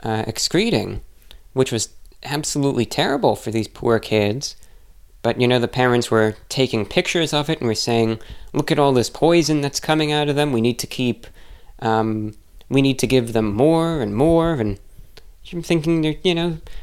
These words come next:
the amount of harm they're doing to these poor kids is sickening. Nothing ever came of it, I don't think, because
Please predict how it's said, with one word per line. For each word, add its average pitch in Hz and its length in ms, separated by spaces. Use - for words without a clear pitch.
the 151 80
amount 156 280
of 139 120
harm 147 260
they're 123 80
doing 131 280
to 120 100
these 110 180
poor 131 240
kids 120 380
is 104 160
sickening. - 640
Nothing 151 300
ever 117 180
came 131 360
of 113 100
it, 101 120
I 98 100
don't 101 240
think, 104 320
because 104 400